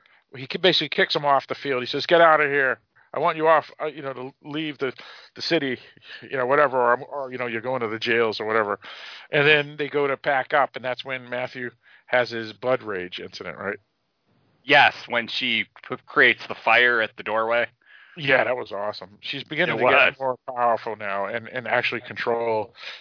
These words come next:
Speaker 1: her power.
Speaker 2: And it's funny when Gallowglass comes in and there's char around the door, and he's like, "Okay, whatever." <laughs>
Speaker 1: That was humorous, yeah, yeah. That was an awesome scene.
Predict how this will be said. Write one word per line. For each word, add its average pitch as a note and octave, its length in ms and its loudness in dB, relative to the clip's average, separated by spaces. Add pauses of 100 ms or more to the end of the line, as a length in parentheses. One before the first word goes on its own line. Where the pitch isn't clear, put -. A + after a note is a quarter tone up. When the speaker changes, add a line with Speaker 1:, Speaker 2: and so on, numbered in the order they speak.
(120)
Speaker 1:
her A2 140 -2
power. F#2 480 2 (1200)
Speaker 2:
And E3 140 4
it's F3 180 2
funny F#3 280 4
when D3 200 -2
Gallowglass C#3 680 -2
comes C3 300 -4
in C#3 200 0
and A#2+ 160 -4
there's A#2 300 0
char C#3 600 6
around A#2+ 480 2
the G#2+ 60 -2
door, D3 540 4
and C3+ 140 2
he's D#3 240 -6
like, B2 220 2 (440)
"Okay, A3 240 2
whatever." D#3 540 4
<laughs> - 40 -20 (1500)
Speaker 1:
That C#3 160 4
was C#3 240 4
humorous, A#2 540 -8
yeah, A2 220 -2 (120)
yeah. G2+ 280 -6 (560)
That A2 140 -2
was G#2+ 120 -2
an G2 40 0
awesome F#2 300 -2
scene. F#2+ 220 -12